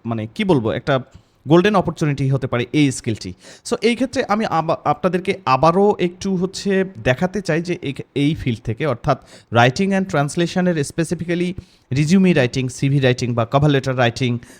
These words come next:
বা LinkedIn প্রোফাইল অপটিমাইজেশন থেকে কী পরিমাণ, আহ, ইনকাম জেনারেট করা যায়, সেটা আমি আপনাদেরকে দেখানোর জন্য আমি চলে যাচ্ছি আমার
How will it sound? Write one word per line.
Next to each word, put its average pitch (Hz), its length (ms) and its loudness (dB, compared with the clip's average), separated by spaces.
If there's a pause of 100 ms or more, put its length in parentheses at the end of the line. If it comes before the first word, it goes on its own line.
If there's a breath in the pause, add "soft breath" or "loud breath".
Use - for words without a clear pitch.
(120)
বা 127 100 6
LinkedIn 147 360 2
প্রোফাইল 147 320 0
অপটিমাইজেশন 127 580 -2
থেকে 175 360 -4 (340 loud breath)
কী 214 100 -2
পরিমাণ, 214 480 0
আহ, 151 340 2
ইনকাম 185 280 0
জেনারেট 160 320 0
করা 139 180 0
যায়, 190 160 -2
সেটা 165 320 -2
আমি 156 160 -2
আপনাদেরকে 139 360 -4
দেখানোর 131 380 -2
জন্য 135 220 -4
আমি 151 140 -2
চলে 127 220 -2
যাচ্ছি 127 500 -4
আমার 117 400 -2